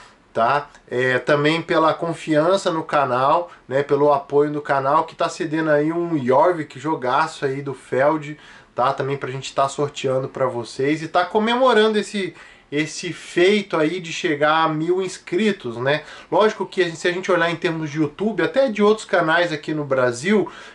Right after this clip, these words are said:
mil inscritos ainda é uma quantidade bem modesta,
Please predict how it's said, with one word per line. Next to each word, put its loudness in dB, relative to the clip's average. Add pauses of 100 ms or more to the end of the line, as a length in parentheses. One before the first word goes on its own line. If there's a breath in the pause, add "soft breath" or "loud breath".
mil 4
inscritos -4
ainda 4
é 4
uma 2
quantidade 0
bem -2
modesta, 0